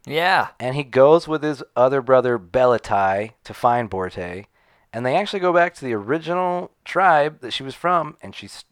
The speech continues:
Speaker 2: still
Speaker 1: She's still hanging out?
Speaker 2: still there. And her father was like, "She was so smitten by you, she didn't remarry. She's actually been waiting for you."
Speaker 1: What?
Speaker 2: And he's like, "Baller."
Speaker 1: And
Speaker 2: Ti-
Speaker 1: then his little brother's like, "Dude, she's flat as a Borte."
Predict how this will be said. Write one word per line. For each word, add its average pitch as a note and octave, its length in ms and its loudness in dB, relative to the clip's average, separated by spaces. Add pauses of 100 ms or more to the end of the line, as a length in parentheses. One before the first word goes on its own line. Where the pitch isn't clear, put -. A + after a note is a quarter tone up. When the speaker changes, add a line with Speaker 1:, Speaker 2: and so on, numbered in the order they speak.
(140)
Speaker 2:
still A2 340 -6
Speaker 1:
She's - 160 -16
still C3 160 -2
hanging C3+ 220 -2
out? F3+ 280 0
Speaker 2:
still E3+ 160 0
there. G3 360 4
And A#2+ 160 2
her B2+ 160 0
father D3+ 320 4
was A#2+ 160 0
like, A2+ 260 4 (340)
"She - 140 -12
was C#4 140 -6
so A3+ 140 0
smitten F#3+ 300 -4
by C3 140 6
you, G#2 160 -2
she - 140 -10
didn't C3 160 -4
remarry. A#2+ 380 0
She's G#2+ 200 -8
actually B2 260 -2
been G#2 180 -8
waiting G#2+ 260 -2
for G2 100 -14
you." D4 160 -2
Speaker 1:
What? A#4 300 2
Speaker 2:
And G#2+ 100 -10
he's G2 140 -8
like, - 80 -20 (200)
"Baller." A2 440 4 (160)
Speaker 1:
And A#2+ 100 -2
Speaker 2:
Ti- D3 60 6
Speaker 1:
then C3+ 160 0
his C3 200 -2
little C3 180 -2
brother's A#2+ 360 2
like, G#2 240 2
"Dude, A2+ 300 -4
she's - 200 -16
flat F2 220 -4
as G2+ 80 -6
a G#2 60 -12
Borte." G#2+ 640 -6